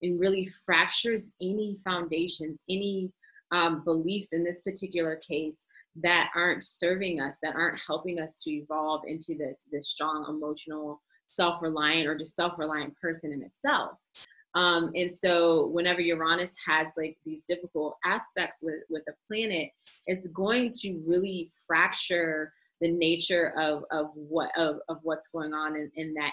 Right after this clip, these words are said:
area of life and the, the energy that that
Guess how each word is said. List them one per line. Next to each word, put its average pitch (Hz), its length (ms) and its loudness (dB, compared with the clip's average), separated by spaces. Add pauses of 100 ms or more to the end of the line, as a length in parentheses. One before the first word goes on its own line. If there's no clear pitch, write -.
area 147 300 -2
of 143 160 -10
life 233 340 0 (580)
and 165 300 4
the, 156 160 0 (120)
the 165 180 -2
energy 165 420 0
that 147 160 -2 (100)
that 147 160 0